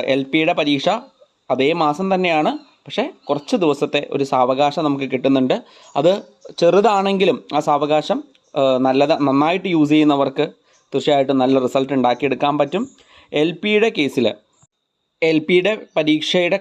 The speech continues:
കാര്യം പറയുകയാണെന്നുണ്ടെങ്കിൽ ഇരുപതാം തീയതിയാണ്, ജൂലൈ ഇരുപതിനാണ് നമ്മുടെ പരീക്ഷ. ആ, നമ്മുടെ ഇരുപത്തിരണ്ടാം തീയതി മുതൽ തന്നെ കൺഫർമേഷൻ കൊടുത്തു തുടങ്ങാം.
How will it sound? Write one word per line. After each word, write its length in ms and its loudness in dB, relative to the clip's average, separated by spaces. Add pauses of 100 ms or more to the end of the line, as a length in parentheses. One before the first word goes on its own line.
കാര്യം 380 0
പറയുകയാണെന്നുണ്ടെങ്കിൽ 840 0 (220)
ഇരുപതാം 500 2
തീയതിയാണ്, 400 0 (520)
ജൂലൈ 340 4 (360)
ഇരുപതിനാണ് 640 0
നമ്മുടെ 240 0
പരീക്ഷ. 320 -2 (840)
ആ, 40 2 (240)
നമ്മുടെ 260 2 (280)
ഇരുപത്തിരണ്ടാം 560 0
തീയതി 240 4
മുതൽ 160 2 (100)
തന്നെ 200 0 (300)
കൺഫർമേഷൻ 580 -2
കൊടുത്തു 340 0
തുടങ്ങാം. 380 0